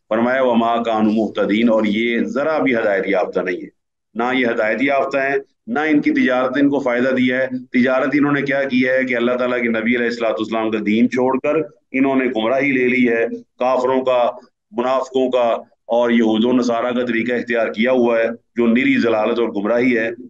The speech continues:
और नबी अलैहिस्सलातु वस्सलाम का रास्ता छोड़ दिया है,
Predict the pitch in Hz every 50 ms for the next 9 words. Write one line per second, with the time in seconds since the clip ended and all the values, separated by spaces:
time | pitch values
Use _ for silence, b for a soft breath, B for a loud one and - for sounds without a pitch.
0 | _ - 117 113 117 120 120 131 139 131 127 120 123 123 120 120 117 120 117 113
1 | 120 120 117 113 110 110 107 107 104 101 104 120 117 - - 107 104 104 104 101
2 | 104 110 110 104 104 104 107 104